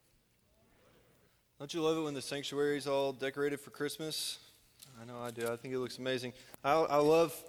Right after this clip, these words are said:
uh, getting to sing Christmas and Advent songs as well. It's one of my favorite seasons of the whole year. I even wore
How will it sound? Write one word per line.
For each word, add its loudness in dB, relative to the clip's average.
uh, 0
getting -2
to -2
sing -2
Christmas -2
and 0
Advent 2
songs -2
as -10
well. 4
It's -6
one -6
of -4
my -2
favorite 0
seasons -2
of -2
the 2
whole 4
year. 4
I 8
even 2
wore 6